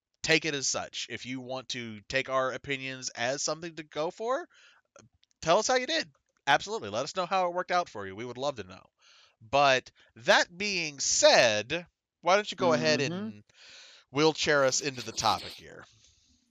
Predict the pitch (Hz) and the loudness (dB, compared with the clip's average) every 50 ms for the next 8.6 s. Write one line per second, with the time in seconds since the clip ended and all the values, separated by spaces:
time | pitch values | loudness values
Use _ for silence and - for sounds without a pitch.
0 | _ - - - - - - - _ _ _ _ _ _ _ _ _ _ _ _ | _ -14 -12 -12 -10 -12 -14 -16 _ _ _ _ _ _ _ _ _ _ _ _
1 | _ - 123 107 135 139 143 139 135 139 - 131 143 147 160 156 113 160 151 165 | _ -20 -10 -8 -4 -2 -2 -2 -2 -4 -4 -4 -4 -6 -6 -4 -4 -2 0 2
2 | 196 277 302 277 247 202 226 220 208 180 151 143 139 120 - 123 131 139 151 147 | 2 2 2 2 2 0 0 -2 0 0 0 -2 -2 -2 -2 -2 0 0 0 0
3 | 147 147 - 135 143 151 156 - - 165 156 151 156 156 - - - - - _ | 0 -2 0 0 2 2 2 2 0 0 2 2 0 -2 -4 -14 -20 -20 -20 _
4 | _ _ - 143 - 156 143 135 131 131 123 120 117 - - - 135 127 - - | _ _ -4 -2 0 2 2 2 2 2 0 0 0 0 -2 -2 -2 -8 -12 -16
5 | 135 - _ 135 - - 175 196 208 208 - - 214 170 147 - - 190 - - | -16 -14 _ -8 -6 -4 -2 0 0 0 2 2 0 0 0 0 -2 -2 -2 -2
6 | 160 135 117 147 139 135 131 127 127 127 127 120 117 113 117 117 117 120 117 117 | -4 0 2 2 4 4 2 2 0 0 0 -2 -2 -4 -6 -6 -4 -4 -4 -4
7 | - 127 120 - - - 131 123 117 113 110 - - - - - - - _ _ | -4 -4 -4 -4 -4 -4 -4 -4 -4 -4 -6 -10 -16 -20 -20 -20 -20 -20 _ _
8 | - 151 156 151 147 143 139 135 131 131 127 120 | -2 -2 0 0 0 0 0 -2 -2 -4 -8 -8